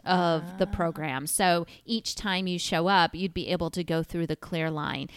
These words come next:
Speaker 1: For those of you who don't know, CLEAR is an alternative program. It's not available at all U S airports. I think it's in about twenty-five
Speaker 2: Right.
Speaker 1: of them. It's also available in major sports arenas or stadiums.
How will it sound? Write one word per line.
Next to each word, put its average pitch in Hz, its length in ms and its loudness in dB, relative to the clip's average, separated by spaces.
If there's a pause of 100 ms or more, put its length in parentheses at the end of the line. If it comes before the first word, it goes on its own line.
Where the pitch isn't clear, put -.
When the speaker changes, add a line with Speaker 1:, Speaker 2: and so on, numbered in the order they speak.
(220)
Speaker 1:
For 285 120 8
those 320 180 6
of 285 120 6
you 277 120 4
who 262 160 4
don't 226 340 4
know, 226 200 4
CLEAR 247 520 0
is 214 380 4
an 202 180 -2
alternative 220 840 0
program. 208 680 -2 (300)
It's 247 300 4
not 226 320 2
available 220 560 0
at 185 160 -4
all 190 220 0
U 214 180 -2
S 214 180 -2
airports. 202 440 -4
I 185 80 -6
think 208 200 -6
it's 202 160 -6
in 190 100 -4
about 165 280 -4
twenty-five 190 800 -2
Speaker 2:
Right. 220 60 0
Speaker 1:
of 214 120 -6
them. 208 420 0
It's - 240 -2
also 330 380 0
available 214 480 -2
in 196 300 -4
major 196 640 -2 (160)
sports - 640 0
arenas 175 440 -2
or 160 80 -2
stadiums. 151 760 -6